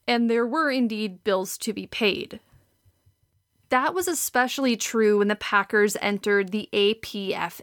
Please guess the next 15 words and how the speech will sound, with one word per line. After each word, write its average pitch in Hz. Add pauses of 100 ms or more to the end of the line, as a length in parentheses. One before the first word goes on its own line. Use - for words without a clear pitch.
A, 208 (260)
the 233
American 220
Professional 190
Football 185
Association, 190 (360)
which 240
again 220
would 214
later 196
become 190
the 196
N 190
F 175
L. -